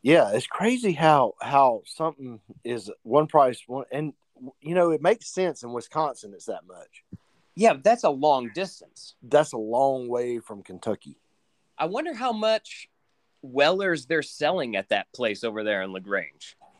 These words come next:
Speaker 1: I don't know.
Speaker 2: They can't be selling much, right? At four hundred dollars a bottle. There's no way people are like, "Yeah, let me have it."
Speaker 1: Eh, if they, if, well, if they,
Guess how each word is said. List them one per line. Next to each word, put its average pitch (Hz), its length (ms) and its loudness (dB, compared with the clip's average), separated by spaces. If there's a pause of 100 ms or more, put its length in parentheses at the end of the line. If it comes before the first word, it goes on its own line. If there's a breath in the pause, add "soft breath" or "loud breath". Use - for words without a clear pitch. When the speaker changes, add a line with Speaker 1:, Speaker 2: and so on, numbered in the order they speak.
(800)
Speaker 1:
I 120 120 4
don't 151 220 2
know. 127 200 -4 (580)
Speaker 2:
They 170 120 -4
can't 320 220 -2
be 175 80 -4
selling 143 340 2
much, 165 320 2
right? 156 180 2
At 147 140 -4
four 196 160 -4
hundred 165 180 -4
dollars 139 280 0
a - 20 -20
bottle. 120 260 -4
There's 135 180 -12
no 196 120 -8
way 170 160 -4
people 139 280 -14
are 127 100 -12
like, 107 260 -8
"Yeah, 156 340 -4
let 147 100 -6
me 139 120 -4
have 135 240 0
it." - 1300 -20
Speaker 1:
Eh, 131 140 -6 (720)
if 147 140 -4
they, 131 340 0 (120)
if, 131 200 0 (100)
well, 139 340 6 (300)
if 135 140 -4
they, 127 320 -2